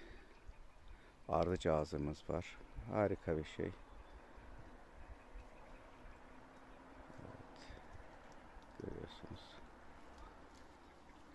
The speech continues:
Burası da eski Körüklük mezarlığı. Çamların içinde,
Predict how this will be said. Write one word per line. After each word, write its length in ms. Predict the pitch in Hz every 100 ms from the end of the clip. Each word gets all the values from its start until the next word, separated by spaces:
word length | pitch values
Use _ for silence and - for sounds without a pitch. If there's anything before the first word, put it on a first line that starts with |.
| - - - - - - - - - - - - - - - - - - - - - - -
Burası 380 | 143 143 - -
da 160 | 110 120 - - - - - - - - - - - - - - - - -
eski 320 | 127 - 113
Körüklük 600 | - 131 104 - 101 -
mezarlığı. 640 | 90 85 85 78 73 78 78 - - - - - - - - - - - - - - - - - - - - - - - - - - -
Çamların 580 | - 107 101 95 85 87
içinde, 420 | - 82 73